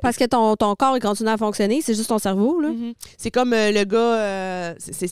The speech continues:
Speaker 2: c'est arrivé au Québec, ça. Euh, il y a un, un monsieur qui a été voir un chiro, il s'est fait craquer le cou, puis il est tombé, euh, quadraplégique.
Speaker 1: <gasps>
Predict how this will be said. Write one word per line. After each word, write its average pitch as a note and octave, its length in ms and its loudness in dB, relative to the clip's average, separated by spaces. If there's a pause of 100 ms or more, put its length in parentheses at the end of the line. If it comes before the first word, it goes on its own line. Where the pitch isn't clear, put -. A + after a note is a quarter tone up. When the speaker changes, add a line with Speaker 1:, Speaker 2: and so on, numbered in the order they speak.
Speaker 2:
c'est - 200 -10
arrivé G3 240 -4
au B3 60 -4
Québec, G3+ 340 -8
ça. C#4 220 -8 (340)
Euh, E3+ 500 -4 (160)
il - 180 -20
y F3+ 60 -6
a F3 200 -2
un, E3 60 -4
un F3 160 -4
monsieur F3 360 -4
qui - 100 -12
a G3 60 -2
été F#3 120 -4
voir F#3 200 -2
un F3+ 80 -4
chiro, F#3 420 -6 (260)
il F3+ 160 -10
s'est F#3+ 160 -8
fait G3 220 -6
craquer F#3+ 300 -8
le E3 60 -12
cou, - 220 -12 (480)
puis F3+ 120 -12
il E3+ 140 -6
est F3 100 -8
tombé, F#3 400 -4
euh, F3+ 60 -4
quadraplégique. F3 760 -8
Speaker 1:
<gasps> - 40 -20